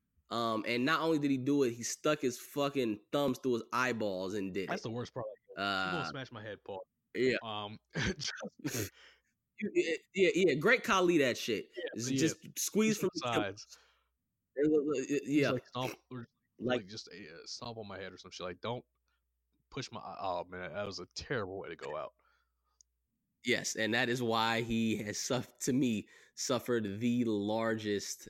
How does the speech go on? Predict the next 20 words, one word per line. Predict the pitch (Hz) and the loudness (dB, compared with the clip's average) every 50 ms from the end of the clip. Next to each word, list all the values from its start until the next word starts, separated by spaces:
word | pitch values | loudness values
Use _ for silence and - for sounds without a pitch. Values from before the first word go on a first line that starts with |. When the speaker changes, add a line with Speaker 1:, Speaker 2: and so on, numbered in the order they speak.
| - _ _ - | -20 _ _ -2
Speaker 1:
L | 104 101 95 95 92 87 85 82 82 - _ _ _ _ _ _ | 0 0 2 0 -2 -4 -6 -8 -10 -14 _ _ _ _ _ _
on | - 104 104 | -6 -4 0
this | 101 104 - - | 0 0 0 -2
entire | 98 90 107 95 92 87 87 | -4 -6 -4 -4 -4 -4 -4
Speaker 2:
I, | |
Speaker 1:
show. | - - - - | -6 -8 -10 -10
Speaker 2:
I | 107 98 | -10 -10
can, | 95 92 95 - | -10 -12 -12 -10
I | 104 104 | -12 -12
can, | 92 98 95 82 | -10 -10 -10 -10
I | 95 | -10
can | - 113 117 | -10 -8 -8
almost | 131 139 127 117 - 107 | -6 -6 -6 -6 -6 -8
agree | 101 98 101 | -8 -8 -8
with | 98 87 | -8 -8
that, | 90 90 92 | -6 -8 -8
if | 92 - - | -8 -10 -10
not | 98 92 95 - | -12 -12 -12 -10
for | - 92 | -12 -14
my | 90 92 95 95 87 | -12 -12 -12 -10 -10